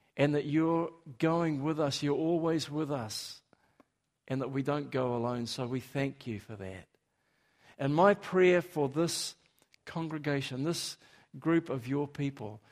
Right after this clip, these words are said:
is that together they would have a sense of unity in, in embracing this great commission. And together, when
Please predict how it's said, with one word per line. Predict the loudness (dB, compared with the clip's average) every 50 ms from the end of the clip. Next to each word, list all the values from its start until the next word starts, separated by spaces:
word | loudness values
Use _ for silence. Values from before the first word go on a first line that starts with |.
| -20 -20 _ 0
is | 0 0 0 0
that | 0 0 0 -2 -2 -6
together | -6 -6 -6 -6 -10 -6 0 2 2 2 2 2 -2 -2 -4 -6 -10 -16 _ _ _ _ _ _ _ _ _ _ _ _ _ _ 4
they | 4 6
would | 6 6 4
have | 4 4 4 4 2
a | 0
sense | 0 -2 -2 0 0 2 2 0 0 -2 -2
of | -2 -2 0 -2
unity | -2 0 2 2 2 2 0 -2 -4 -4 -4 -4 -4 -8 -14 _ _ _ _ _ _ _ _ _ _ 2
in, | 4 4 4 2 0 -2 -4 -2
in | 0 2 4 4 4
embracing | 2 2 0 2 4 6 6 6 6 4 2 2 2 2
this | 0 0 -2 -4
great | -8 _ 0 2 2 2 2 -2 -4
commission. | -4 -2 0 0 0 0 -2 -4 -6 -6 -8 -10 -14 -18 -20 -20 -20 -18 -6 2
And | 4 4 4 4
together, | 2 0 0 0 6 10 10 10 10 10 8 4 4 0 -4 -12 -20 -10 2
when | 6 8 8 8 8 4 2 -2 -6 -8